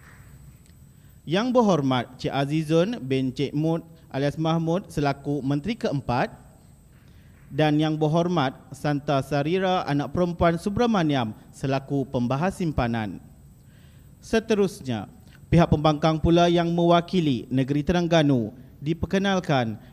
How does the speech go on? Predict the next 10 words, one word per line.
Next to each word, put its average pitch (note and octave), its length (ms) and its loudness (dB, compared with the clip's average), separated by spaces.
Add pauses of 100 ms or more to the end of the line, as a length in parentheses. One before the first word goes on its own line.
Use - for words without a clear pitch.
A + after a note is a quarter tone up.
Yang B2 160 2
Berhormat D#3+ 640 2
Doktor B2+ 240 0
Muhammad C3+ 400 2
Irfania D#3+ 640 0
bin D#3 320 -4 (160)
Abdullah, F3+ 560 2 (240)
merangkap B2+ 720 -4
Ketua - 320 2
Pembangkang. C3 800 0